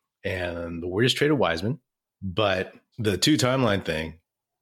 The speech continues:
you could say it's still there, but it's maybe a little bit more measured, a little bit more sane, right? You're not looking at the bench and seeing, like, a bunch of guys who are all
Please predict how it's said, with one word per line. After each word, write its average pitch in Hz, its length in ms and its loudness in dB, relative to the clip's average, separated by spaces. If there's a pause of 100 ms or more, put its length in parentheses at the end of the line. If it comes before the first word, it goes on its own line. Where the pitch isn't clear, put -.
(440)
you 185 120 0
could 151 140 0
say 120 380 4
it's 107 220 2
still - 460 0
there, 95 380 2 (260)
but 98 180 -2
it's 95 320 -6
maybe 95 340 0
a 90 80 -2
little 98 300 0
bit 95 360 -4
more 82 680 -6
measured, 85 580 -2 (160)
a 104 40 -8
little 95 240 0
bit 95 200 -4
more 82 680 -8
sane, 82 640 -2 (260)
right? 87 260 0
You're 85 120 -4
not 98 140 -2
looking 104 200 0
at 90 80 -6
the - 60 -6
bench 90 400 -2 (340)
and 90 420 -2 (200)
seeing, 92 380 0
like, 87 220 0 (360)
a - 40 -8
bunch 92 260 -2
of 90 80 -4
guys 82 340 0
who 90 220 -2
are 80 380 -4
all 92 540 2